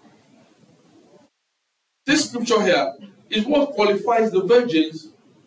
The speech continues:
for foolishness. Because they knew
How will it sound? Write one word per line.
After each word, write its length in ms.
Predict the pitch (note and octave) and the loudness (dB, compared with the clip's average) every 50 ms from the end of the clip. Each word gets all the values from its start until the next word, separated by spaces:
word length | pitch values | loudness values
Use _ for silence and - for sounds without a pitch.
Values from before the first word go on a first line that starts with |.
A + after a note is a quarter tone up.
| _ _ _ _ _ _ _ _ | _ _ _ _ _ _ _ _
for 140 | - G3+ | -4 -4
foolishness. 680 | G3 - D#4+ C#4+ B3 G#3 - - - - - - - _ _ _ _ - - _ _ _ _ _ _ _ _ _ _ _ _ _ _ _ _ _ _ _ _ _ _ | 0 2 4 4 4 2 0 -4 -8 -14 -20 -20 -20 _ _ _ _ -20 -20 _ _ _ _ _ _ _ _ _ _ _ _ _ _ _ _ _ _ _ _ _ _
Because 600 | - A3+ A3 - C#4 - - - - F4+ - - _ - - _ _ - _ _ - - _ _ _ _ _ - - _ _ _ _ _ | -8 -8 -6 -2 0 2 2 2 2 0 -4 -10 _ -20 -20 _ _ -20 _ _ -20 -20 _ _ _ _ _ -20 -20 _ _ _ _ _
they 280 | F3 A3+ A3+ A#3+ A3+ A#3 | 0 0 2 2 2 -2
knew 500 | B3 C4+ D4 D#4 D#4 D4+ D4 C4+ - | -2 0 2 2 4 4 2 0 -2